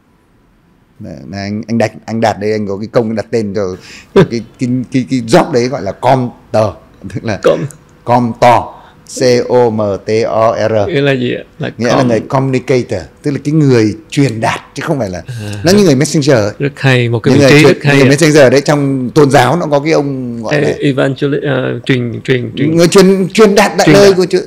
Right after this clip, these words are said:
Speaker 1: truyền
Speaker 2: Dạ.
Speaker 1: đúng. Tức là ông phải, như vậy người truyền đạt ấy, một ông phải hiểu được, hiểu đúng ông kia.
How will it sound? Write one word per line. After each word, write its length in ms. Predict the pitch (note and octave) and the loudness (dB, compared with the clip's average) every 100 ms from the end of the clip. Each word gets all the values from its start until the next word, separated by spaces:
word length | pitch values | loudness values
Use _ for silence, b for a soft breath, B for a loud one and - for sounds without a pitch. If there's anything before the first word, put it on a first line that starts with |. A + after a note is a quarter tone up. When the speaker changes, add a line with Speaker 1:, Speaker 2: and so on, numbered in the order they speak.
| C4+ | 0
Speaker 1:
truyền 120 | C4 | 2
Speaker 2:
Dạ. 40 | C4+ | 4
Speaker 1:
đúng. 180 | D4 G4+ - _ _ _ b b b b _ - - - | 2 -2 -14 _ _ _ b b b b _ -20 -10 -4
Tức 120 | A3+ | 0
là 80 | G3+ | 2
ông 120 | G#3 | 0
phải, 140 | G#3+ - _ _ | -2 -8 _ _
như 140 | E3+ | 0
vậy 120 | G3+ F3 | 2 4
người 160 | D#3 | 2
truyền 180 | D3 D#3 | 2 0
đạt 160 | D3 B2 | -2 -4
ấy, 100 | E3+ | -6
một 180 | D3+ | -6
ông 120 | D3+ D3 | -6 -6
phải 100 | F#2 | -8
hiểu 180 | F#2+ E2+ | -10 -12
được, 80 | F#2+ | -14
hiểu 160 | F#2+ G2+ | -10 -6
đúng 160 | A2 | -4
ông 120 | C#3+ D#3 | -4 -4
kia. 140 | D#3 | -6